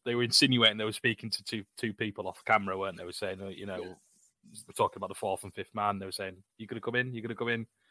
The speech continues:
Speaker 1: Didn't, obviously, there probably wasn't someone there, to be fair. Uh,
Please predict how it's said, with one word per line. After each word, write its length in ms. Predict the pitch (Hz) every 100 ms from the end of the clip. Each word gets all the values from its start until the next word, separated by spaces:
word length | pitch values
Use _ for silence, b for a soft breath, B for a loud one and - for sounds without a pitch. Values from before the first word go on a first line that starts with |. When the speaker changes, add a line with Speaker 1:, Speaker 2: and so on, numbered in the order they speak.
| _ _ -
Speaker 1:
Didn't, 240 | 104 - _
obviously, 440 | 95 95 - 95 85
there 120 | 101 98 _
probably 220 | - 87 85
wasn't 300 | 82 85 -
someone 240 | 90 90
there, 160 | 90 85
to 100 | -
be 80 | 90
fair. 300 | 87 85 85 _ _ _ _ _ -
Uh, 280 | 92 90